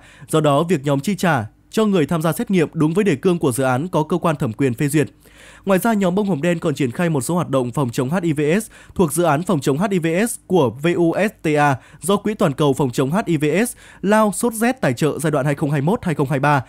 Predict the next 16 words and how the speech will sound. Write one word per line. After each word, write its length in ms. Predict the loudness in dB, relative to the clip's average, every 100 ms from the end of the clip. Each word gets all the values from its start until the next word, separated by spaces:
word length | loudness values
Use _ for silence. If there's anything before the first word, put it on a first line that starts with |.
| -12 -20 -20 -4
Cũng 180 | -2 0
theo 100 | 0
thông 140 | 0
tin 160 | 0 0
từ 100 | 2
Bộ 120 | 0
Y 60 |
tế, 280 | 0 2 2
nhóm 180 | 2 0
bông 140 | 0
hồng 140 | -2 -2
đen 180 | -4 -2
có 120 | -2
năm 180 | -2 -2
thành 180 | -4
viên, 180 | 0 0